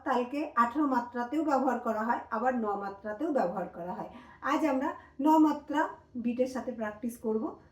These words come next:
সা রে গা রে গা মা এই অলংকারটি। তাল মত্ত তাল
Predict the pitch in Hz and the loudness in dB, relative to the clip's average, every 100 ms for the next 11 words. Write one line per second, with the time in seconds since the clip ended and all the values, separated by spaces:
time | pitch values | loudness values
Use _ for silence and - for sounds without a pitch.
0 | _ - 220 214 214 254 208 220 226 339 | _ -2 0 0 0 0 0 0 -2 -2
1 | 240 214 165 165 160 151 - - - - | 0 0 0 -4 -8 -14 -14 -16 -18 -20
2 | _ _ - 320 339 311 294 277 285 269 | _ _ 2 6 8 8 6 4 2 4
3 | 262 | 4